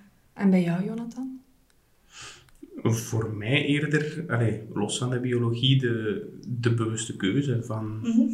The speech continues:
Speaker 2: van oké, van, we hadden tegen dan, hadden we ook wel de keuze gemaakt van, we willen kinderen.
Speaker 3: Mhm.
Speaker 2: En dan was het, het logische gevolg inderdaad
Speaker 3: Ja,
Speaker 2: van,
Speaker 3: dat is
Speaker 2: als we
Speaker 3: waar.
Speaker 2: kinderen willen, dan is het nu.
Speaker 1: Ja.
Speaker 2: Hè, eh, allee, kwestie van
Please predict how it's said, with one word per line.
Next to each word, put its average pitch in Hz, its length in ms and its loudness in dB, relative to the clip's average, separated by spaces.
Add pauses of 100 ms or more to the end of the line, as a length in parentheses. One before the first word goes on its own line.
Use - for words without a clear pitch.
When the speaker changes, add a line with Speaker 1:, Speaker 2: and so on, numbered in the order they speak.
Speaker 2:
van 110 260 -2
oké, 110 340 2
van, 104 460 0 (540)
we 107 120 -2
hadden 107 280 0 (260)
tegen 82 300 0
dan, 107 440 4 (280)
hadden 110 220 -4
we - 80 -6
ook - 140 -4
wel 101 120 -6
de 101 100 -8
keuze 104 280 -4
gemaakt 104 320 -10
van, 117 280 0 (260)
we 117 220 -4
willen 147 240 2
kinderen. 120 560 0
Speaker 3:
Mhm. 208 220 2 (240)
Speaker 2:
En 110 180 6
dan 101 180 2
was 95 180 0
het, - 360 -10
het - 120 -12
logische 101 380 4
gevolg 101 360 0
inderdaad 104 400 0
Speaker 3:
Ja, - 60 -6
Speaker 2:
van, 110 100 -4
Speaker 3:
dat 101 100 0
is - 60 -4
Speaker 2:
als 117 100 -4
we 104 60 -2
Speaker 3:
waar. - 80 -6
Speaker 2:
kinderen 101 280 0
willen, 98 240 -4
dan 92 140 -10
is 92 60 -12
het 90 160 -12
nu. 101 80 6
Speaker 1:
Ja. - 260 6 (420)
Speaker 2:
Hè, 98 220 0
eh, 87 440 -4
allee, 85 240 -12
kwestie 95 380 -4
van 92 200 -4